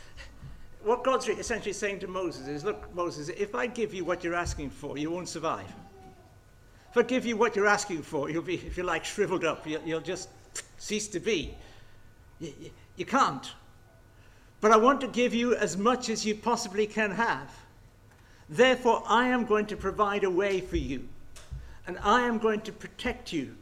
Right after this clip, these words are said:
from what would harm you from me by putting you in that rock." Now, I don't know whether all this was happening in the tent. We're not told where this conversation was happening, but that's where he had these conversations, so maybe it was.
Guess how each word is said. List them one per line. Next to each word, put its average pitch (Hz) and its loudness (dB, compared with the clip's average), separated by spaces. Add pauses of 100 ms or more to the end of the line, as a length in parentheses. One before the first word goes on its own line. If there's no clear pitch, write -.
(320)
from 180 0
what 208 0
would 160 -4
harm 240 0
you 143 -4
from 139 -8
me 151 -8 (1500)
by 143 -2
putting 170 -6
you 151 -6
in 147 -6
that 147 -6
rock." 147 -4
Now, 190 4
I 220 2
don't 415 0
know 277 2
whether 196 0
all 196 2
this 185 -2
was 180 -6
happening 175 -6
in 160 -4
the 143 -6
tent. 135 -10 (440)
We're 202 0
not 240 0
told 160 2
where 196 2
this 196 -4
conversation 185 -6
was 165 -8
happening, 190 -6
but 156 -6
that's 233 -2
where 220 2
he 190 2
had 240 -2
these 143 -6
conversations, 117 -12
so 202 -4
maybe 240 -2
it 214 -8
was. 247 -6